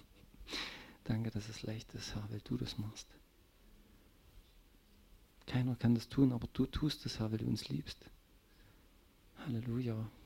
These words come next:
Halleluja, danke, Jesus. Danke, Herr. Danke für Erneuerung. <laughs> Danke für neue Gesinnung, Herr.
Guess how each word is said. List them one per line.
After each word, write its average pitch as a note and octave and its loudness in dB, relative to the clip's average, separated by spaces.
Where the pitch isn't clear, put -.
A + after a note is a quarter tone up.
Halleluja, A#2 -4
danke, A2 -4
Jesus. A2+ -8
Danke, - -8
Herr. A2 -6
Danke A#2+ -2
für - -4
Erneuerung. G#2+ -2
<laughs> - 4
Danke A2+ 2
für A2+ -2
neue A2+ 2
Gesinnung, G#2 0
Herr. G2+ -4